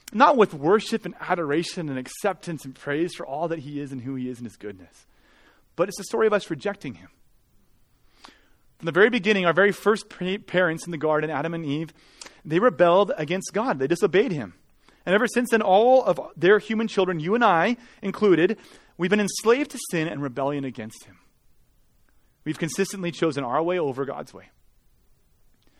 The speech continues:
We've consistently rejected God's good purposes for us in favor of what we think will work in the moment.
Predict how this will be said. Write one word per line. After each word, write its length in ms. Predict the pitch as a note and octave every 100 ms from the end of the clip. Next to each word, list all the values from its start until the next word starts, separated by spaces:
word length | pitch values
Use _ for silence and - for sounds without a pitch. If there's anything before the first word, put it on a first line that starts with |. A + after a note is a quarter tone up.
| _ _
We've 100 | C#3
consistently 420 | D#3+ C#3+ E3+ - E3
rejected 440 | C#3 D#3+ D3 D3
God's 260 | C3+ D3+ -
good 160 | D#3+
purposes 380 | D#3 D3+ D3 C3+
for 220 | - F#3+
us 120 | -
in 80 | A2+
favor 320 | - B2+ A#2+
of 160 | C3 G#2+
what 180 | A#2 A2+
we 120 | C3
think 200 | B2+ A2
will 80 | G#2+
work 180 | A2 A#2
in 60 |
the 60 | A2
moment. 320 | A2+ A#2